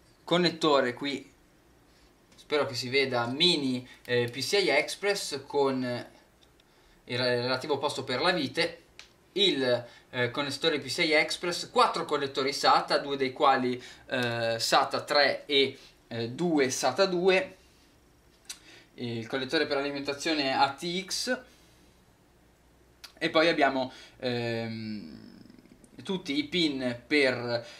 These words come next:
eh, le U S B frontali,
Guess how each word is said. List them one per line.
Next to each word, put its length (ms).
eh, 400
le 160
U 180
S 200
B 140
frontali, 920